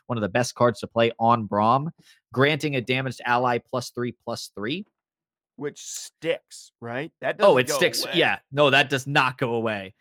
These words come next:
Speaker 1: Uh, you have Bloodsworn Pledge, which gives two allies plus three defense. So as you're pinging these guys, let's say Scarthane, Scarthane Stefan or, um, Scar Mother, uh, Vrena, as you're pinging these, or even Braum,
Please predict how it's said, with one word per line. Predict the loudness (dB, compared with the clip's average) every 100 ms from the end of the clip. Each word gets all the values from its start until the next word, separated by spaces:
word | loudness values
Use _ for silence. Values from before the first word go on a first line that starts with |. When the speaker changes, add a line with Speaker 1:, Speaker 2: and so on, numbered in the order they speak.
| _
Speaker 1:
Uh, | 0 2 4
you | 2
have | 2
Bloodsworn | 2 0 0 -6 -6 -4
Pledge, | 0 2 0
which | -4
gives | -4 -4
two | -4 0 4
allies | 6 6 2 0
plus | -8 -8
three | -10
defense. | -8 -10 -8
So | -6
as | 0 0 0
you're |
pinging | -6 -6 -8 -6
these | -6 -2
guys, | 0 0 -2
let's | -6
say | -4 -6
Scarthane, | 0 0 0 -4 -8 -14
Scarthane | -8 2 2 2 -2 -6 -4
Stefan | -4 -2 -6 -10 _ _ _
or, | -4 0 0 -2 -2
um, | -2 0 -2 -4
Scar | -8 0 2 2
Mother, | 0 0 0 0 -2 -10 -6
uh, | -6 -2
Vrena, | 2 2 2 -4 -10 _ 2
as | 2 4
you're | 0
pinging | 0 -4 -2 -2
these, | -2 -2 -2
or | 2 4
even | 2 -2
Braum, | 0 2 0